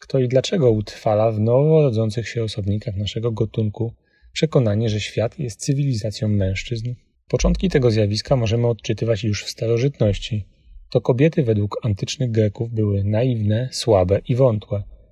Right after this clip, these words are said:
Zawsze polegały na mężczyznach i zawsze potrzebowały ich wsparcia. Co więcej, mają w sobie pierwiastek fatalizmu. Przykłady? Znacie je wszyscy doskonale i nawet z nimi nie dyskutujecie.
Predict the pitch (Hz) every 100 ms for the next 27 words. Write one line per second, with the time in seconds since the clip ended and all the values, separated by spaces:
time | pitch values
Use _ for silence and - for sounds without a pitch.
0 | _ 135 147 170 147 131 117 113 110 107
1 | 107 123 - 104 113 123 - - 170 160
2 | - 156 135 - 110 104 95 110 - -
3 | - 95 95 - - _ _ _ _ _
4 | _ - 135 107 95 123 135 131 123 -
5 | 127 127 - 127 107 101 - - 110 101
6 | 107 131 107 98 - _ _ - - -
7 | 98 147 160 _ _ _ _ 123 196 170
8 | 160 143 - 135 117 107 - 113 104 127
9 | 139 143 139 127 117 113 113 110 101 -
10 | 107 135 151 123 - 101